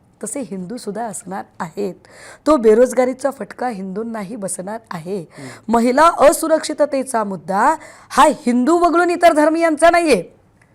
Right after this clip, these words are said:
Speaker 1: तर तो हिंदू धर्मियांचा सुद्धा आहे. पण या सगळ्या आघाड्यांवरती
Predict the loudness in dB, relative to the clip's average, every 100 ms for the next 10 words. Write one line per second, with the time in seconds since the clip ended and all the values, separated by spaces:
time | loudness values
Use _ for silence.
0 | _ _ _ _ 2 4 2 0 0 2
1 | 2 2 2 0 0 -2 -2 -4 -2 -2
2 | -4 -6 2 4 4 -2 -18 -20 -20 0
3 | 2 2 -2 -8 -2 0 0 -2 -2 -2
4 | 0 2 2 2 -2 _ _ _ _ -2
5 | 0 2 0 -2 -2 -4 -8 -10 -18